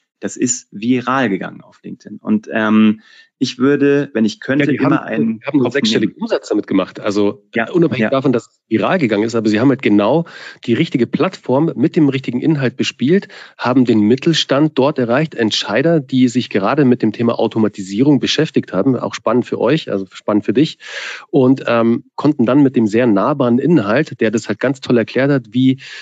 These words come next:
Speaker 2: ähm, so ein Cobot halt unterstützen kann. Der macht ja keine Arbeitsplätze kaputt oder weg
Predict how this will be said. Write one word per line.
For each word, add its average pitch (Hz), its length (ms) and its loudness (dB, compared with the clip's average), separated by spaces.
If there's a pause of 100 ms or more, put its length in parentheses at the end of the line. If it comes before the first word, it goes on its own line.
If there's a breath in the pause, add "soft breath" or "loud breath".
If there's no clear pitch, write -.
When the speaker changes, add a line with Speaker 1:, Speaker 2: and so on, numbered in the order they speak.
(160 loud breath)
Speaker 2:
ähm, 110 240 0
so 110 160 0
ein 104 60 0
Cobot 143 480 0
halt 117 220 -2
unterstützen 131 800 -2
kann. 160 260 -2 (280 loud breath)
Der 107 80 -6
macht 123 240 -2
ja 120 80 -4
keine 117 400 -2
Arbeitsplätze 117 800 -4 (320 soft breath)
kaputt - 520 -6
oder - 280 -12
weg - 400 -8